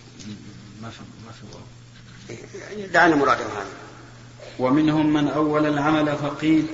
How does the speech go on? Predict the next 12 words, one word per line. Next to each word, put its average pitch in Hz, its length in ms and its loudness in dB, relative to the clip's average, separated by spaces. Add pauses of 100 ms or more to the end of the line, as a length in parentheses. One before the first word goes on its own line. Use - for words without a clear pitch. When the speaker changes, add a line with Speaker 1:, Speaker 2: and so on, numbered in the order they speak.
(140)
Speaker 1:
المراد 143 500 2
من 147 260 2
تركها 151 500 -2
جاحدا 151 460 0
لوجوبها، 147 840 0 (500)
المراد 139 440 2
من 147 240 0
تركها 147 500 0
جاحدا 151 440 -2
لوجوبها 147 800 0 (400)
أو 147 120 4
معترفا 147 680 0